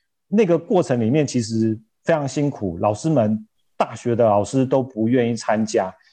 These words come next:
就像今天，其实在疫情情况之下，很多老师被杀的这个措手不及，而且对数位学习还是蛮排斥的。我，我觉得是有原因的，等一下跟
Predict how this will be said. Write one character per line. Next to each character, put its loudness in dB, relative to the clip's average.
就 0
像 2
今 -2
天， 4
其 2
实 2
在 2
疫 0
情 -2
情 -2
况 0
之 -4
下， 0
很 0
多 2
老 0
师 2
被 2
杀 0
的 4
这 2
个 2
措 0
手 -2
不 -4
及， -10
而 0
且 2
对 2
数 -2
位 4
学 0
习 -4
还 0
是 -4
蛮 0
排 -6
斥 -6
的。 -4
我， 0
我 2
觉 2
得 4
是 0
有 2
原 -2
因 0
的， 0
等 -4
一 -2
下 0
跟 2